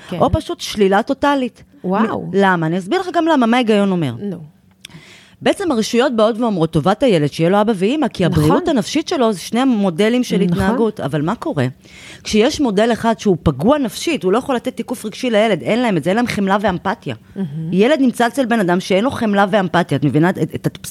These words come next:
Speaker 2: את ה-, את הפסיכופתיות של זה? עכשיו, מה קורה? הוא בעצם צריך, הילד הזה, ואני יכולה גם ל-, לשאול אותך אם את נתקלת בזה, בטח לא מעט,
Speaker 1: מה?
Speaker 2: שכולם הולכים לטיפול רגשי.
Speaker 1: כולם.
Speaker 2: יפה, אין
Speaker 1: עד
Speaker 2: ילד.
Speaker 1: אחד.
Speaker 2: יפה.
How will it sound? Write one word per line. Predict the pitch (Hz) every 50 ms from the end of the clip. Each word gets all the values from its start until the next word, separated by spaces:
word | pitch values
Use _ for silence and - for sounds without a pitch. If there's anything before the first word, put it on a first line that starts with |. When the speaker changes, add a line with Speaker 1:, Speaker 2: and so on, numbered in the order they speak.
| - - -
Speaker 2:
את | 143 - 160
ה-, | 139 131 - - - - - - - -
את | -
הפסיכופתיות | 190 - - - 175 143 151 - - - 226 233 - 247 240 240
של | - 254
זה? | 226 214 262 247 240 - - - - - - -
עכשיו, | - 156 - 185 165
מה | 202 240
קורה? | 262 - 320 202 147 135 139 - - - - - - - -
הוא | - 370
בעצם | 285 285 262 302 - 320 285
צריך, | - 240 247 269 262 - 240
הילד | 202 202 214 247 240 214
הזה, | 196 151 165 175 175 175 - - - -
ואני | - 170 185 175
יכולה | 170 - 190 208 214 202 185
גם | 165 165 165 180 180 175 170
ל-, | 165 165 170 165 131 147 107 87 101 104 113 175
לשאול | 165 - 175 190 214
אותך | 208 196 - 202 151
אם | 196 175 175
את | 185 - 196
נתקלת | 185 - - - 190 190 196 175
בזה, | 156 165 139 165 156
בטח | 156 180 - 175 -
לא | 175 175 175
מעט, | 190 151 175 151 156 - - -
Speaker 1:
מה? | 202 185 160
Speaker 2:
שכולם | - 262 - 277 277 330
הולכים | 370 392 - 359 339
לטיפול | 339 - 339 - - 294 269
רגשי. | 247 277 - - - 233 208 202 -
Speaker 1:
כולם. | - 233 214 180 151 143 - - -
Speaker 2:
יפה, | - 311 330 - - 330
אין | 320 294 - 311 359 349 330
Speaker 1:
עד | 254 294 302
Speaker 2:
ילד. | 294 262 240 233
Speaker 1:
אחד. | 247 196 175 175 175 -
Speaker 2:
יפה. | 277 285 277 302 - - 254